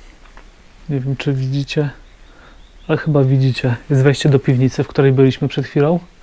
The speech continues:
No i cóż, strop, strop przegnity. Idziemy do następnego pomieszczenia.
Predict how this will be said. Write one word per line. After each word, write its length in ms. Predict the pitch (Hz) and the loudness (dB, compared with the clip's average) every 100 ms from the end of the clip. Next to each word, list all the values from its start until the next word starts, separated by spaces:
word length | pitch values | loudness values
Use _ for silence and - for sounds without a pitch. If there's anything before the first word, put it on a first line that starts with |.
| - - - - - - - - - - - | -20 -20 -20 -20 -20 -20 -20 -20 -20 -20 2
No 60 | 220 | 4
i 80 | 208 | 4
cóż, 320 | 156 151 - - - - - | 2 -6 -8 -12 -20 -20 -20
strop, 320 | - - 247 - | -20 -4 -2 -2
strop 300 | - - 220 | -2 2 2
przegnity. 540 | - 160 127 131 - 131 - - - - | 4 2 4 4 4 0 0 -14 -12 -2
Idziemy 280 | 131 151 143 | 2 2 2
do 100 | 135 | 2
następnego 540 | 127 - 127 151 139 | 0 0 2 4 4
pomieszczenia. 600 | 143 135 127 135 123 131 | 4 2 2 2 4 2